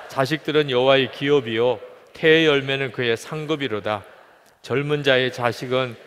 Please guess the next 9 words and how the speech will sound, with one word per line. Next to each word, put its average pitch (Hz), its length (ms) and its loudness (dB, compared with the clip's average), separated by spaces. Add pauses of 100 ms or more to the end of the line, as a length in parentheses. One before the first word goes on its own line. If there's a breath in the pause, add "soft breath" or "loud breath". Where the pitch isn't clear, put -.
장사의 127 640 2
수중의 135 440 -6
화살 147 340 -4
같으니 113 500 -4 (460 loud breath)
이것이 147 340 2
그의 131 580 0
화살통에 127 840 -2
가득한 127 540 -2
자는 110 400 -6